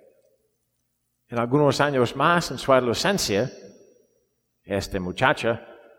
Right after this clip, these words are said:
tenía que trabajar, porque la familia y la isla,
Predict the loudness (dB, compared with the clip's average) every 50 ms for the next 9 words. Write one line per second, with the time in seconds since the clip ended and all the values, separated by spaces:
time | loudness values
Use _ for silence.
0 | _ _ _ _ -10 -8 -4 0 2 2 2 2 0 -2 -2 -2 -2 -6 -10 -14
1 | -10 -6 -4 -2 0 0 2 4 4 4 2 0 -2 -8 -14 -18 -20 -20 -20 -20
2 | -20 -20 _ _ _ _ _ -14 -14 -10 -6 -2 0 0 0 0 -2 -2 0 2
3 | 2 4 4 4 2 2 0 -2 -2 0 2 2 4 2 2 0 0 -2 -4 -6
4 | -8